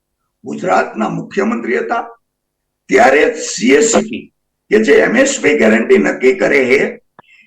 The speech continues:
એ સંસ્થાના ચેરમેન હતા. બે હજાર અગિયાર બાર ની વાત છે. ત્યારે માનનીય મોદી સાહેબ કહેતા હતા કે એમ એસ પી ગેરંટી થવી જોઈએ, સ્વામીનાથન આયોગ મુજબના ભાવ મુજબની ગેરંટી થવી જોઈએ.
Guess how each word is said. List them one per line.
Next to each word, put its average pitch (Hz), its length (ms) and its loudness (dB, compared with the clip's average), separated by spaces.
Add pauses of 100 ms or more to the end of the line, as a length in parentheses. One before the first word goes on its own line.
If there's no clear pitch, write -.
(160)
એ 262 80 2
સંસ્થાના 240 720 0
ચેરમેન 240 600 -2
હતા. - 400 -8 (1040)
બે 214 160 2
હજાર 254 380 0
અગિયાર - 240 0
બાર 240 220 2
ની 139 100 -6
વાત 190 280 -6
છે. - 220 -12 (1800)
ત્યારે 247 300 0
માનનીય 294 400 -4
મોદી 262 240 -6
સાહેબ 240 360 -8
કહેતા 220 280 -2
હતા 156 520 -2 (380)
કે 190 60 -2
એમ 202 180 0
એસ 214 220 -2
પી 196 160 -6
ગેરંટી 139 440 -2
થવી 220 240 -2
જોઈએ, 233 320 -6 (640)
સ્વામીનાથન 311 720 0 (240)
આયોગ 302 480 0
મુજબના - 460 -2
ભાવ 262 440 -4
મુજબની 302 480 -8
ગેરંટી 170 440 -6
થવી 127 320 -4
જોઈએ. 131 340 -4